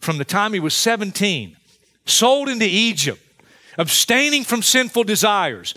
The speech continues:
suffering unjustly, and he has to every day wake up in the midst of that suffering, in the midst of that pain, and he has to trust God.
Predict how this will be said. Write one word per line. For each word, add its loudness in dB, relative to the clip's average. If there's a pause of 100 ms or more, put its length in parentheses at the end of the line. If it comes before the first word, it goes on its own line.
(200)
suffering 2
unjustly, 0 (300)
and -4
he -2
has 0
to -2
every -2
day 0
wake -2
up 0
in -4
the -6
midst -2
of -2
that 0
suffering, -2 (180)
in 0
the -4
midst 0
of -2
that 0
pain, 0 (160)
and -2
he -2
has 0
to -6
trust -4 (640)
God. -4